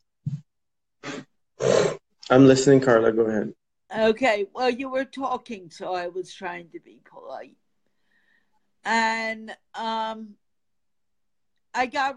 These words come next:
Speaker 2: really into it, and they were planning all types of activities to do, to do to promote, um, Muslims and Jews to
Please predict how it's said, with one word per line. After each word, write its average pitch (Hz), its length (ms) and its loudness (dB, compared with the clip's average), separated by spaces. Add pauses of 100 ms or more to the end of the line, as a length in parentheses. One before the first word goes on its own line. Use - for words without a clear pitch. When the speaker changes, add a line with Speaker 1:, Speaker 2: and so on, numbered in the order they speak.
Speaker 2:
really 254 520 -10
into 269 460 -14
it, - 180 -14 (360)
and 214 380 -10
they 220 180 -6
were 220 240 -8 (360)
planning 247 560 -6
all 226 360 -2
types 240 540 -8
of 208 200 -10
activities 202 1500 -10
to 196 120 -4
do, 208 720 -8 (920)
to 254 200 -4
do 254 300 -6
to 240 220 -4
promote, 240 840 -2 (680)
um, 208 720 -4 (1040)
Muslims 226 880 -6
and 196 240 -12
Jews 208 640 -8
to 202 380 4